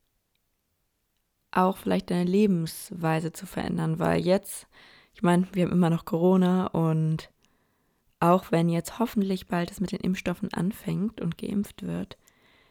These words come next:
ist es immer noch so, dass viele Leute viel Zeit haben, viel zu Hause sind und nicht wissen, was sie machen sollen, dass das die perfekte Zeit ist, sich mit sich selbst auseinanderzusetzen und nicht,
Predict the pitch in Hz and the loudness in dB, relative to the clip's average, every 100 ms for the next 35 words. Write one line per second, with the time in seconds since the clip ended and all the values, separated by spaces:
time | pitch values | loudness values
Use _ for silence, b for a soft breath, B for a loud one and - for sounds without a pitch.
0 | b b b _ 185 175 - 190 185 185 | b b b _ 0 0 2 4 4 0
1 | 175 175 165 - 208 196 185 180 175 170 | 0 0 -2 -4 -2 0 2 0 0 -2
2 | 175 175 175 185 175 - 185 185 190 180 | -2 -6 -4 -6 -4 -2 -2 0 0 0
3 | 180 - - - 202 208 196 202 180 170 | 0 -2 -8 -6 -2 0 0 0 0 0
4 | 180 190 180 180 180 B B B B B | -2 -4 -2 -2 -2 B B B B B
5 | B _ 180 - 180 190 208 170 180 170 | B _ -6 -2 0 0 0 0 0 -2
6 | - 180 - 185 185 190 - 185 - 180 | -2 -4 -2 -4 -4 -4 -2 -4 -2 -2
7 | 175 175 - 185 185 196 185 - - - | -2 -4 -4 0 2 2 -4 -4 -14 -18
8 | b b - 180 180 - 214 180 - 185 | b b 0 0 0 -6 -4 -4 -2 -4
9 | - 185 190 - 190 - 175 175 170 - | 2 0 0 0 -2 0 -2 0 -4 -6
10 | 170 175 - 190 185 190 185 b b b | -2 -2 -2 0 0 0 -4 b b b
11 | b b _ _ _ _ _ - 170 160 | b b _ _ _ _ _ 0 2 4
12 | 160 160 160 - - _ _ _ _ _ | 2 0 -2 -6 -16 _ _ _ _ _
13 | _ _ _ _ _ _ _ 185 190 196 | _ _ _ _ _ _ _ 4 6 6
14 | - - - - | 0 -10 -12 -12